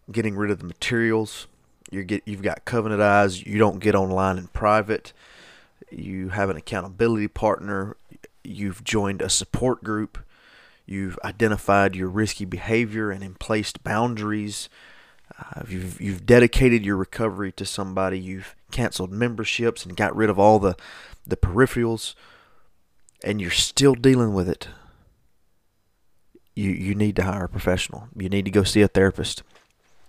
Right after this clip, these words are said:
You need to go talk to him. You need to figure out what is, what's going on. And, and again, gentlemen, this is not a form of weakness to have to go speak to somebody.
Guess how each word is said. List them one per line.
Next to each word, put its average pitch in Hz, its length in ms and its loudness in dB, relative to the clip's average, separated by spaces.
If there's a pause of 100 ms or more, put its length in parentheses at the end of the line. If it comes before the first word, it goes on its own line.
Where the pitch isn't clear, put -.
You 101 80 0
need 107 100 4
to 95 80 0
go 104 80 6
talk - 320 4
to 117 60 0
him. 101 80 -2
You 101 60 -2
need 107 160 0
to 95 40 -6
figure 107 260 0
out 98 140 0
what 104 160 4
is, 95 180 -2 (140)
what's 104 240 -2
going 95 240 2
on. 98 220 -4 (680)
And, - 180 -6
and 95 120 2
again, 90 380 2 (180)
gentlemen, 98 360 4
this 113 200 4
is 98 120 -4
not 101 180 4
a 98 60 -2
form 104 280 0
of 90 140 -4
weakness 92 680 -2
to 98 80 0
have 95 120 0
to - 60 -6
go 90 100 -4
speak 113 300 4
to 98 80 -4
somebody. - 560 -6